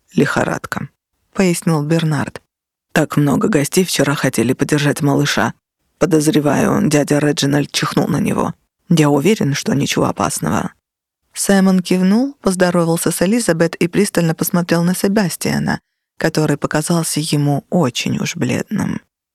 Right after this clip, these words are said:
Чуть позже снова появился Гаррет. На этот раз он привел мать Саймона. Увидев младенца, она застыла столбом. Долго молчала, пока не произнесла: «Все будет хорошо, но его следует лечить.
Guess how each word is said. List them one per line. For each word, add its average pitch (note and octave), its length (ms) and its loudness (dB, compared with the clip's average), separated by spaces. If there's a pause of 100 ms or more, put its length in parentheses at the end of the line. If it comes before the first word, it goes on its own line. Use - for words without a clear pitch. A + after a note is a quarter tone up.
(200)
Чуть - 240 -2
позже A#3+ 420 2
снова G#3 380 2
появился F#3+ 520 0
Гаррет. D#3+ 520 0
На D#3+ 260 0
этот - 340 -4
раз G3 300 -2
он F3 140 2
привел E3 320 0
мать F#3 200 0
Саймона. D3+ 600 -2 (560)
Увидев D#3 420 2
младенца, D#3 760 0 (100)
она D#3+ 260 0
застыла D3+ 460 -2
столбом. - 580 -4 (580)
Долго D3+ 440 2
молчала, F3+ 720 0 (180)
пока D#3+ 300 -2
не E3 120 0
произнесла: E3+ 840 -2 (640)
«Все - 220 2
будет A#3+ 280 2
хорошо, A3+ 500 0 (560)
но G#3 140 6
его F#3+ 240 4
следует G3+ 440 0
лечить. G#3 560 -2